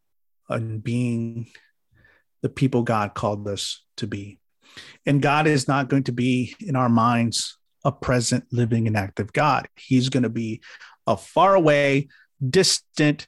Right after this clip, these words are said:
historical God who came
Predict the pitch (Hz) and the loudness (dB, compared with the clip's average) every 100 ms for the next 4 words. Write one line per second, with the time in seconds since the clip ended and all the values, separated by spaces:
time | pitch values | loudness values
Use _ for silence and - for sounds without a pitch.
0 | _ - 135 - - 175 175 165 156 160 | _ -6 -4 -2 0 4 4 4 0 0
1 | 156 147 _ 139 135 123 120 120 120 - | 2 0 _ -2 0 2 2 0 -2 -4
2 | 135 - 147 160 160 | -8 -2 0 2 2